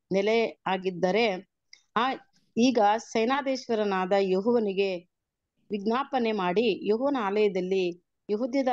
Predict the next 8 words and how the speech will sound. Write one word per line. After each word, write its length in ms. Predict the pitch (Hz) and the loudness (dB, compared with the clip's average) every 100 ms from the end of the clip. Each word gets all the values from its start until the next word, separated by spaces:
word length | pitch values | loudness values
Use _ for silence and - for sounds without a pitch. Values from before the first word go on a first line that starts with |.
| 202 | 0
ಅರಸನ 400 | 180 208 214 196 | -4 -6 -8 -6
ಮನೆಯಲ್ಲಿ, 840 | 185 170 190 196 175 190 175 165 - _ _ - | -4 0 2 2 4 4 4 2 -8 _ _ -2
ಯೆರೂಸಲೇಮಿನಲ್ಲಿಯೂ 1040 | 196 220 277 277 240 208 202 190 185 185 208 | 0 0 0 0 0 0 -2 -4 -4 0 2
ಉಳಿದಿರುವ 760 | 202 - - 226 233 214 190 190 185 - | 0 -4 -6 -4 -2 -2 0 0 -2 -6
ಉಪಕರಣಗಳು 800 | 185 233 240 262 262 220 202 196 | -6 -6 -4 -2 0 2 4 4
ಬಾಬೆಲಿಗೆ 680 | 175 180 208 254 220 190 196 | 2 0 2 0 0 0 -2
ಹೋಗದಂತೆ 680 | 190 190 208 202 214 202 196 185 - _ _ _ _ _ - 180 | -2 -2 0 0 -2 0 0 -2 -8 _ _ _ _ _ -8 0
ಬೇಡಿಕೊಳ್ಳಿ, 840 | 208 240 269 240 202 202 185 160 | 0 0 -2 0 2 2 0 -2